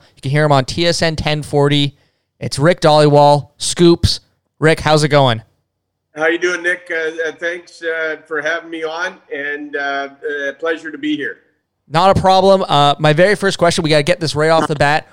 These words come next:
Speaker 1: What's your favorite type of crown? Because there are different
Speaker 2: Yeah.
Speaker 1: flavors. I just wanna know which one is the Rick Dhaliwal approved crown.
Speaker 2: Yes, uh, hey, look, uh,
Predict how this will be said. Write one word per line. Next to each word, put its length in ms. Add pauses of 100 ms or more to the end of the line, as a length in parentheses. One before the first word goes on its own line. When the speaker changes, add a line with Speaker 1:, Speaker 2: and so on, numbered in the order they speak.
Speaker 1:
What's 220
your 80
favorite 500
type 340 (200)
of 180
crown? 480 (180)
Because 280
there 100
are 160
different 420
Speaker 2:
Yeah. 80
Speaker 1:
flavors. 600 (380)
I 100
just 100
wanna 180
know 120
which 280
one 200
is 160
the 100
Rick 220
Dhaliwal 420
approved 540
crown. 400 (600)
Speaker 2:
Yes, 360
uh, 240 (100)
hey, 340
look, 400 (140)
uh, 680